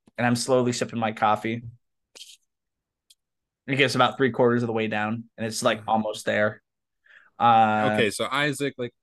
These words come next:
Speaker 2: but just what do you think is going on? 'Cause I don't want this stuff on my
Speaker 1: Yeah.
Speaker 2: computer, you know? I don't
Speaker 1: Let me just, you came in here early. Uh,
Speaker 2: Yep.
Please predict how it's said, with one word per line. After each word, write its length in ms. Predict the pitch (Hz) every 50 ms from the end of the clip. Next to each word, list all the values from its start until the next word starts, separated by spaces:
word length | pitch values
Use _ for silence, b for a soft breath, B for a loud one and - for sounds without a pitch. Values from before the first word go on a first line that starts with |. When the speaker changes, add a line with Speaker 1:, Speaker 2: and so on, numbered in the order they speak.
| _
Speaker 2:
but 140 | 120 131 131
just 180 | 131 143 135 139
what 80 | 147 160
do 60 | 196
you 80 | 185 180
think 180 | 180 170 160 151
is 100 | 147 143
going 240 | - 127 127 127
on? 200 | 131 147 151 127
'Cause 140 | 120 113 104
I 120 | 110 120 147
don't 200 | 196 190 143 101
want 240 | 123 131 139 127 -
this 160 | 127 117 -
stuff 160 | - 269 277 294
on 100 | 285 254
my 100 | 208 160
Speaker 1:
Yeah. 40 | 127
Speaker 2:
computer, 420 | 107 110 104 - 151 147 113 107 95
you 140 | 95 92
know? 200 | 90 90 90 87 90
I 100 | 90 92
don't 280 | 107 120 120 117 - _ _ _ _ _ -
Speaker 1:
Let 180 | 254 339 349 359
me 180 | 359 349 339
just, 460 | 247 240 269 269 254 262 - - - - - _ _ _ _ _ _ _ _ _ _ _ _ 117 120 B B B B B B B B B B B B B B B B B _ _ _ _ _ _ -
you 80 | 170 175
came 240 | 170 262 302 330 349
in 140 | 330 320 285
here 300 | 262 294 302 320 262 -
early. 640 | - 143 135 127 123 117 113 110 113 120 147 208 202 196 B B B -
Uh, 340 | 175 170 170 160 156 147
Speaker 2:
Yep. 100 | 139 139